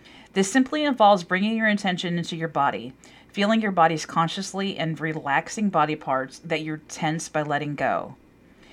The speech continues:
If you want more details on consciously relaxing your body, you can re-, read an in-depth article that I'll be posting with this behind the episodes article. Fourteen,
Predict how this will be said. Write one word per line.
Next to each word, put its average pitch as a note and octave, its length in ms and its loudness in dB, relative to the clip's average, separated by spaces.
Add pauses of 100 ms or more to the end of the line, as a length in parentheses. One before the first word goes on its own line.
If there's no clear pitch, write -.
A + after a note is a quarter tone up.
(140)
If F3 160 -2
you G#3 100 2
want G3 220 4
more G3+ 240 4
details F3 560 0
on D#3+ 140 -2
consciously E3+ 580 -4
relaxing E3+ 540 -2
your E3 120 -6
body, D3 640 -6 (400)
you F#3 140 -2
can G#3 200 0
re-, F3 340 -4 (180)
read F3 400 -2 (120)
an D3+ 260 -4
in-depth E3+ 400 0
article D3+ 320 0
that D3 160 0
I'll C#3 60 2
be D3 140 -6
posting D3+ 420 -4
with C#3+ 160 -6
this C#3+ 160 -8
behind C#3 320 -2
the B2 60 -2
episodes C3 600 -8 (920)
article. D#3 500 -10 (1800)
Fourteen, A3 840 0